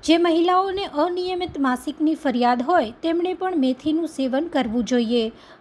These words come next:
ફણગાવેલી મેથી ખાવાથી માસિક નિયમિત થાય છે અને મૂડ સ્વિંગ પણ કંટ્રોલમાં રહે છે.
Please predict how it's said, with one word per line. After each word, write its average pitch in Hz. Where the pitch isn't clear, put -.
ફણગાવેલી 240
મેથી 226
ખાવાથી 254
માસિક 302
નિયમિત 339
થાય 302
છે 320
અને 294
મૂડ 277
સ્વિંગ 269
પણ 277
કંટ્રોલમાં 339
રહે 233
છે. 220